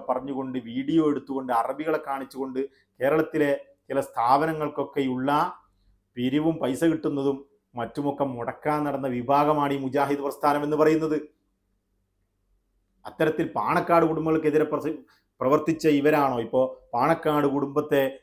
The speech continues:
നിങ്ങൾ അംഗീകരിക്കുക എന്ന് പറയാൻ വേണ്ടി സുന്നി വിശ്വാസത്തെ ചോദ്യം ചെയ്തുകൊണ്ട് ഉദാഹരിക്കാൻ നടക്കുന്നത്? അതുകൊണ്ട് മുജാഹിദ് വെളുപ്പിച്ച് മുസ്ലിം ലീഗിന്റെ ജനറൽ സെക്രട്ടറി സ്ഥാനത്തിരുന്നു കൊണ്ട്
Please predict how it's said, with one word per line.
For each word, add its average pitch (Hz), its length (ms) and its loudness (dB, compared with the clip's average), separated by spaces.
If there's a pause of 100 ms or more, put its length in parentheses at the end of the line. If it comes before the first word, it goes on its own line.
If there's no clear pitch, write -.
(100)
നിങ്ങൾ 143 180 0
അംഗീകരിക്കുക 139 500 0
എന്ന് 135 160 0
പറയാൻ 135 380 0
വേണ്ടി 131 480 -4 (160)
സുന്നി 143 300 -6
വിശ്വാസത്തെ 139 540 -2
ചോദ്യം 135 380 -4
ചെയ്തുകൊണ്ട് 131 380 -4
ഉദാഹരിക്കാൻ 139 640 -4
നടക്കുന്നത്? 143 460 -4 (2000)
അതുകൊണ്ട് 156 220 2
മുജാഹിദ് 180 640 4
വെളുപ്പിച്ച് 160 460 2
മുസ്ലിം 175 420 -2
ലീഗിന്റെ 190 280 0
ജനറൽ 156 180 -2
സെക്രട്ടറി 151 360 -4
സ്ഥാനത്തിരുന്നു 131 680 -2
കൊണ്ട് 127 420 -4